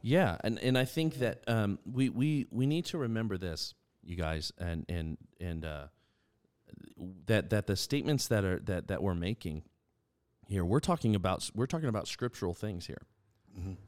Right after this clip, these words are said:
Speaker 1: We're unpacking, we're unpacking the Word of God here.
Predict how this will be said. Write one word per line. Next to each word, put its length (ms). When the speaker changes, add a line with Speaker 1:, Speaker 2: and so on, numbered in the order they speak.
Speaker 1:
We're 140
unpacking, 600
we're 140
unpacking 400
the 60
Word 180
of 120
God 240
here. 220